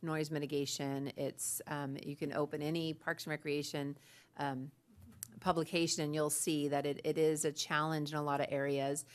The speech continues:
Um, at, uh, the community center, I think when we went through that process, you heard from a couple neighbors. Um, we are still, we have some mitigations in place, and we're still continuing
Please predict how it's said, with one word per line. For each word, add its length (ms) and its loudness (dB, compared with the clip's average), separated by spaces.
Um, 380 0
at, 600 0
uh, 180 -2
the 140 -6
community 320 0
center, 280 0
I 120 0
think 260 -4
when 100 -2
we 100 -2
went 180 -4
through 120 -4
that 200 2
process, 500 0
you 120 -2
heard 260 0
from 220 -4
a 40 -4
couple 300 -2
neighbors. 520 2
Um, 300 2
we 140 2
are 80 2
still, 420 4
we 120 2
have 200 0
some 180 2
mitigations 540 -2
in 140 -4
place, 360 -2
and 120 -4
we're 80 -4
still 260 0
continuing 600 -4